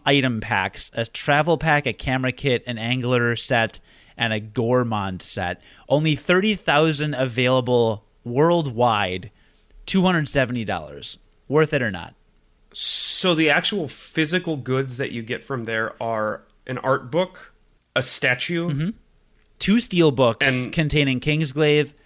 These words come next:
Speaker 1: the Brotherhood anime, a special soundtrack,
Speaker 2: But
Speaker 1: and the Final
Speaker 2: things
Speaker 1: Fantasy.
Speaker 2: that those, but those are available online?
Speaker 1: Well, Brotherhood, you have to watch. I th-, Brotherhood, I don't think you can find as easily or legally, but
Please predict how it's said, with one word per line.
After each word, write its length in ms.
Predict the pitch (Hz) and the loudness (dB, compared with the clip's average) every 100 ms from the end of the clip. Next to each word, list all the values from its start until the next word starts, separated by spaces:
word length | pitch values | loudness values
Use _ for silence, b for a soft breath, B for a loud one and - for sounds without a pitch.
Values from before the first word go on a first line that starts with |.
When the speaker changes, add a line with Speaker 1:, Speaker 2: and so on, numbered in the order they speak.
| b | b
Speaker 1:
the 100 | 127 | -4
Brotherhood 420 | 135 139 147 147 | 2 2 4 2
anime, 520 | 135 131 127 123 120 113 b b | 0 -2 0 0 -2 -6 b b
a 80 | |
special 360 | 120 147 147 151 | -2 0 0 0
soundtrack, 680 | 139 123 123 127 113 107 - | 0 0 0 2 2 2 -4
Speaker 2:
But 40 | 123 | -2
Speaker 1:
and 220 | 127 123 | 0 0
the 60 | |
Final 180 | - 143 | 2 2
Speaker 2:
things 120 | 160 | 4
Speaker 1:
Fantasy. 180 | 113 160 | 4 2
Speaker 2:
that 60 | 143 | 2
those, 180 | 143 - | 2 -2
but 300 | 123 151 120 | -2 -2 0
those 300 | 131 143 143 | 2 2 2
are 240 | 147 139 135 | 2 2 2
available 840 | 120 127 131 135 143 143 139 127 | 0 0 0 -2 -4 -4 -4 -4
online? 640 | 135 160 139 120 143 170 - b b b b | -4 -2 -2 -2 -4 -8 -14 b b b b
Speaker 1:
Well, 200 | 170 196 | 2 4
Brotherhood, 760 | 170 240 233 190 196 170 139 92 - - | 6 4 4 4 4 4 2 -6 -20 -12
you 200 | 147 160 | -2 2
have 240 | 143 123 | 2 2
to 300 | 135 123 110 98 107 _ - | 2 2 0 -6 -20 _ -2
watch. 440 | 123 120 - - | 2 2 0 -6
I 120 | 127 | -4
th-, 120 | - - _ 131 | -6 -10 _ -6
Brotherhood, 440 | 156 220 208 170 | 0 4 4 6
I 60 | 143 | 6
don't 140 | 135 | 4
think 200 | 113 135 | -2 -4
you 60 | 123 | -2
can 100 | 117 | -4
find 280 | - 113 113 | -2 -2 -2
as 140 | 104 | -4
easily 400 | 104 101 107 98 | -4 -4 -2 -2
or 220 | 101 117 | -2 -2
legally, 440 | 95 104 104 101 90 | -2 -4 -4 -4 -4
but 280 | 101 98 | -4 -6